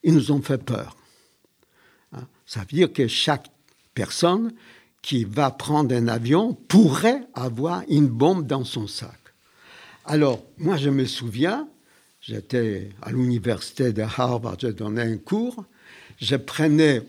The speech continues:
vendredi, je courais à l'aéroport de Boston pour aller à New York et j'ai payé mon ticket dans l'avion.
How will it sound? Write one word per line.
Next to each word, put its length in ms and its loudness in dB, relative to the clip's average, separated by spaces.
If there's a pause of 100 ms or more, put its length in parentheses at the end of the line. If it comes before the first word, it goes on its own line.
vendredi, 920 2 (220)
je 180 -2
courais 560 -2
à 100 0
l'aéroport 760 2
de 120 -2
Boston 600 -2 (300)
pour 200 -2
aller 200 -2
à 140 0
New 160 0
York 340 0 (300)
et 100 2
j'ai 200 4
payé 360 2
mon 220 2
ticket 500 -4
dans 320 -2
l'avion. 540 -2